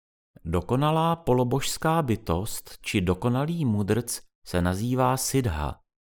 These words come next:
a neobvyklá schopnost, kterou bývá siddha obdařen, se nazývá siddhi. Konec poznámky. Nakonec spatřil i krále nebes Indru.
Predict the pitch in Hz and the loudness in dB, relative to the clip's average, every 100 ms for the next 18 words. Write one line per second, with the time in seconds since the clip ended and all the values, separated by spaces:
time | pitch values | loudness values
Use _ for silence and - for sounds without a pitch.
0 | _ - 80 76 85 104 135 175 180 170 | _ -6 -4 -4 -4 -4 -2 0 2 0
1 | - 107 - 98 104 - - - 101 117 | 0 -2 0 0 0 -2 -10 -4 0 2
2 | 123 123 139 143 127 - 135 98 98 - | 0 -2 2 4 4 2 0 2 0 -2
3 | 87 87 87 85 80 92 120 - 101 90 | -4 0 0 2 0 -2 -6 -2 0 2
4 | 85 101 113 113 113 120 - 117 80 73 | 0 0 0 2 0 0 0 0 0 -4
5 | 67 - _ _ _ _ _ _ _ _ | -8 -10 _ _ _ _ _ _ _ _
6 | 92 104 - - 98 101 101 104 - 67 | -4 -4 -4 -6 -2 0 0 -4 -6 -10
7 | 69 _ _ _ _ _ _ _ _ _ | -12 _ _ _ _ _ _ _ _ _
8 | _ _ _ _ _ 78 80 147 170 185 | _ _ _ _ _ -4 0 0 0 -2
9 | - - - 147 - 165 170 - - 117 | -6 -10 -4 -4 0 0 0 0 -2 2
10 | 120 135 143 104 98 110 123 123 - - | 4 4 4 4 2 2 0 -2 -8 -4
11 | 117 110 107 82 76 73 | 0 0 0 0 -2 -6